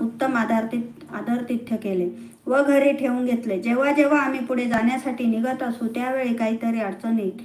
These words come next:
व आमचे सा-, जा-, जाणे स्थगित होई. शेवटी एका शुभ मुहूर्तावर आम्ही निघालो, परंतु त्याच वेळी त्या वृद्ध गृहस्थात उलट्यांचा आणि जुलाबांचा त्रास सुरू झाला.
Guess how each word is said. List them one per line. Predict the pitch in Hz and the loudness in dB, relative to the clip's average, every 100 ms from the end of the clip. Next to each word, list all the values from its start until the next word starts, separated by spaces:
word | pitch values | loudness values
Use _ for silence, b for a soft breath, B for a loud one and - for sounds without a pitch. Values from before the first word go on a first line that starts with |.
| B B B - | B B B -2
व | 269 | 4
आमचे | 285 269 - 262 | 4 4 2 2
सा-, | 240 247 240 220 240 | 2 2 2 0 2
जा-, | 226 226 226 | 2 4 2
जाणे | 233 226 233 269 | 4 6 4 2
स्थगित | - 226 247 247 | 0 0 0 0
होई. | 214 151 | 0 -2
शेवटी | - 247 254 | -4 -2 4
एका | 302 285 262 | 4 6 0
शुभ | 240 277 | 0 -2
मुहूर्तावर | 269 254 247 240 233 240 | 0 -2 -4 0 2 2
आम्ही | 226 220 226 | 0 2 2
निघालो, | 214 226 208 185 B B B - | 0 -2 -2 -6 B B B -2
परंतु | 262 294 302 | 4 6 6
त्याच | 302 277 277 | 4 2 4
वेळी | 285 254 | 4 4
त्या | 247 233 | 2 2
वृद्ध | 233 240 269 | 2 0 0
गृहस्थात | 262 247 226 - 240 220 | 0 2 2 2 -4 -2
उलट्यांचा | 220 240 240 240 233 | -4 0 0 0 2
आणि | 226 226 | 2 2
जुलाबांचा | 220 226 233 226 233 | 0 -2 2 2 2
त्रास | 202 208 226 | -2 -4 -4
सुरू | - 233 208 | -2 -4 -2
झाला. | 196 185 | -2 -2